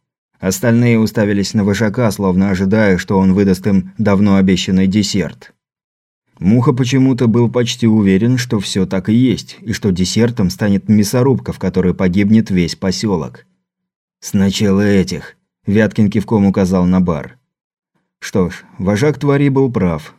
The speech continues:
Оставлять у себя в тылу ораву пьяных, но вооруженных старателей было опасно. Алкоголь – штука нестойкая,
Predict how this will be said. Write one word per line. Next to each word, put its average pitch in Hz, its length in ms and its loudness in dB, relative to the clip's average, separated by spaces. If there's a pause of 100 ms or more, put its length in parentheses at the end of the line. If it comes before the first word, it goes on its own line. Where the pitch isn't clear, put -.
(140)
Оставлять 117 600 -2
у 117 40 -2
себя 117 280 0
в 117 80 -8
тылу 120 320 2
ораву 110 400 0
пьяных, 107 480 -2
но 98 120 0
вооруженных 92 720 0
старателей 98 640 -2
было 85 420 -2
опасно. 85 640 -8 (640)
Алкоголь – 135 540 2
штука 151 340 -2
нестойкая, 131 840 -2